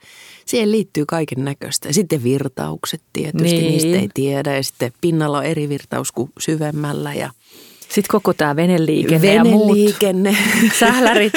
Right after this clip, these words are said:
Speaker 2: siellä, kaikki me, milloin kanootilla ja jollain, eikä nähdä ehkä uimaria.
Speaker 1: Kyllä. Mm.
Speaker 2: Mut se vaatii varmasti ensin sitä taitoa ja tekniikkaa ja uskallusta.
Speaker 1: Mm.
Speaker 2: Mun täytyy nyt toeta näistä u-,
Speaker 1: <laughs>
Speaker 2: uimakokemuksista ja pohtia,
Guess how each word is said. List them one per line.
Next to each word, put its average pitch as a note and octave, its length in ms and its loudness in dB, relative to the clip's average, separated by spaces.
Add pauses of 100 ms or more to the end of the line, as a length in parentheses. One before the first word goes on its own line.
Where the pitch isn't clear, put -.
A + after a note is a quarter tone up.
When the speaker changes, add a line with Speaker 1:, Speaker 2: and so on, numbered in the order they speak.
Speaker 2:
siellä, A#3+ 300 4
kaikki B3 420 2
me, A3+ 240 4 (680)
milloin G#3 380 4
kanootilla G3+ 680 4
ja F#3+ 80 4
jollain, G3 400 2
eikä F#3 200 0
nähdä F3+ 300 2
ehkä D#3+ 240 -2
uimaria. F3 440 2
Speaker 1:
Kyllä. F3 460 -6
Mm. D#3+ 240 -4 (440)
Speaker 2:
Mut G#3 100 0
se G#3 100 0
vaatii G#3 320 0
varmasti F#3 420 -2 (100)
ensin D#3+ 280 0
sitä D#3+ 160 -2
taitoa D#3+ 400 -2
ja - 60 -4
tekniikkaa D3 840 -6 (680)
ja D3+ 320 -6 (400)
uskallusta. G#3+ 680 -4 (160)
Speaker 1:
Mm. D3 380 0 (420)
Speaker 2:
Mun F#3 80 0
täytyy F3+ 220 2
nyt F3 160 0
toeta E3 360 0
näistä D#3 400 -4 (520)
u-, E3 180 0
Speaker 1:
<laughs> F#3+ 60 4
Speaker 2:
uimakokemuksista F3 1000 0
ja D#3 100 0
pohtia, D#3+ 480 -4